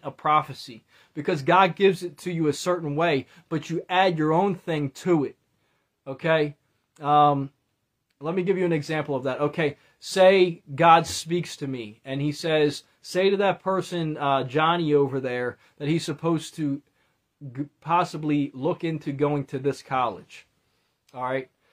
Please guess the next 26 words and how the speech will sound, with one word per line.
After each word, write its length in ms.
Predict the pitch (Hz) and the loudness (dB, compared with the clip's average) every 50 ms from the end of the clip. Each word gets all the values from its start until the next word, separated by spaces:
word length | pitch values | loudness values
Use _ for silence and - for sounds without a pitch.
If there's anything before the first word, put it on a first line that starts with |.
| _ _ _ | _ _ _
But 200 | 135 151 160 147 | -4 -4 -2 2
then 160 | 185 185 170 | 2 2 4
I 160 | 170 165 180 185 | 4 4 2 2
put 200 | 185 202 185 156 | 2 -2 -4 0
my 220 | 151 165 185 196 | 2 2 2 2
spin 360 | 180 - - - 170 156 147 | 0 -2 -10 -6 -4 -2 -2
on 200 | 147 139 139 139 | 0 0 -2 -2
it 120 | 135 131 - | -4 -6 -8
and 160 | 147 135 143 | -10 -6 -4
I 80 | 143 139 | -4 -4
say, 420 | 139 - - 151 143 139 131 135 _ _ _ _ _ _ - | -4 -4 -2 -2 0 0 -2 -6 _ _ _ _ _ _ -8
"And 300 | 151 147 147 143 131 131 | -4 -2 -2 -2 -4 -6
maybe 380 | 127 139 160 180 175 170 180 | -4 0 4 4 4 2 2
they're 120 | 160 160 151 | -2 -2 -2
gonna 160 | 165 156 151 | -2 -4 -2
give 180 | 147 156 151 | -2 -4 -2
you 100 | 151 143 | -2 -2
a 40 | 131 | -4
scholarship." 840 | 135 - - - 156 147 151 147 139 - - - 113 92 _ _ _ _ _ _ _ _ _ _ _ - | -4 -8 -6 -2 0 0 2 0 -2 -4 -8 -14 -16 -16 _ _ _ _ _ _ _ _ _ _ _ -14
You 140 | 135 135 139 | -10 -8 -4
know, 280 | 143 143 139 135 - _ _ _ - - _ _ _ _ _ - | 0 0 0 -2 -2 _ _ _ -20 -20 _ _ _ _ _ -4
I'm 260 | - 175 190 190 190 - | -2 -2 -2 -2 -4 -4
adding 420 | 165 180 202 220 233 226 220 175 | -2 0 2 2 2 2 0 -2
something 520 | - - - 185 180 - - 175 156 139 - | -4 -2 -2 -2 -2 -2 -6 -8 -8 -8 -8
to 240 | - - 185 165 123 | -8 -6 -4 -4 -4
it. 120 | 110 - | -6 -8